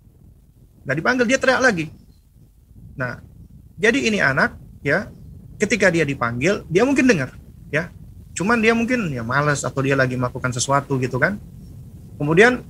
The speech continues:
oh, i-, ibunya berteriak, kemudian ibunya marah-marah nih. Akhirnya baru dia balik dengan terpaksa. Apalagi ibu, ibunya sampai kasih dia hukuman. Dicubit dia atau dijewer dia kupingnya. "Kamu ini ya, Umi udah bilang tadi Umi panggil-panggil, kamu kok nggak mau nurut?" Misalnya begitu kan.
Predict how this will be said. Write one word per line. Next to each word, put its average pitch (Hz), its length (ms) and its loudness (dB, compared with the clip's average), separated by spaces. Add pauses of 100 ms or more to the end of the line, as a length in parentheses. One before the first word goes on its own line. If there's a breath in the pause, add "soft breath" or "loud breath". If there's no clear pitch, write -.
(240)
oh, 185 80 0
i-, 180 320 0
ibunya 233 320 2
berteriak, 180 640 4 (160)
kemudian 175 240 0
ibunya 226 240 2
marah-marah 202 480 2
nih. 123 160 -8 (540)
Akhirnya 151 260 2
baru 165 240 6
dia 160 300 4 (500)
balik 135 300 2 (260)
dengan 139 320 0
terpaksa. 143 540 -4
Apalagi 143 420 2
ibu, 147 220 0
ibunya 147 260 2
sampai 147 240 0
kasih 147 220 0
dia 139 100 2
hukuman. 143 320 0 (520)
Dicubit 165 480 4
dia 143 260 2
atau 131 140 -2
dijewer 143 560 4
dia 135 160 2
kupingnya. 127 480 -2 (720)
"Kamu 175 320 4
ini 185 100 4
ya, 156 60 4
Umi 175 240 4
udah 160 160 2
bilang 196 320 2
tadi 185 160 2
Umi 180 160 2
panggil-panggil, 180 560 2
kamu 208 180 2
kok 196 140 0
nggak 147 100 4
mau 143 80 2
nurut?" 226 300 4
Misalnya 131 240 -2
begitu 147 240 2
kan. 180 160 2